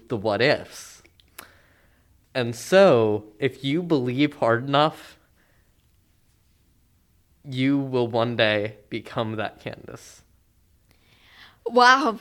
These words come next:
Speaker 2: that's really great advice. Truly, anyone can be a therapist with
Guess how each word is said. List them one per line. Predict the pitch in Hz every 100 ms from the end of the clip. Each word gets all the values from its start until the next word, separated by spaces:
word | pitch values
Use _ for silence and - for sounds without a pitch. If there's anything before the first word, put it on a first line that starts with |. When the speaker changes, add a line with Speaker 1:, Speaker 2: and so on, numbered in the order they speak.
| -
Speaker 2:
that's | 247 320 -
really | 269 220 233 196
great | 196 214 208
advice. | 190 208 185 196 -
Truly, | - 277 285 311 -
anyone | 214 226 220 202 196 202
can | 240
be | 208 202
a |
therapist | 202 208 190 - 196 208 -
with | 214